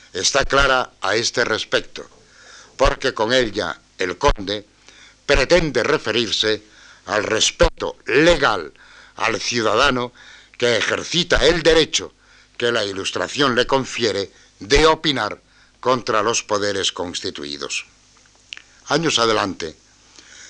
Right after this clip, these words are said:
cuando se cree en septiembre de mil ochocientos ocho la Junta Central Gubernativa, Jovellanos pedirá la convocatoria de Cortes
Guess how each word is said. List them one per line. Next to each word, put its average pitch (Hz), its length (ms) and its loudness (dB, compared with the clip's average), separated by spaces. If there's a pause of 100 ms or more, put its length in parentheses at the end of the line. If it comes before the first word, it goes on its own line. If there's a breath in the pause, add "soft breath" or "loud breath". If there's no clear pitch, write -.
(200 loud breath)
cuando 113 300 0
se 110 180 0
cree 160 360 4
en 120 100 -4
septiembre 147 540 0
de 127 100 2
mil 147 160 2
ochocientos 127 760 -2
ocho 123 380 -2 (560 loud breath)
la 95 140 -2
Junta 160 400 0
Central 117 400 0
Gubernativa, 101 800 -2 (1040 loud breath)
Jovellanos 135 680 2
pedirá 135 560 2 (440 loud breath)
la 135 180 0
convocatoria 135 880 2
de 120 120 -2
Cortes 120 580 -2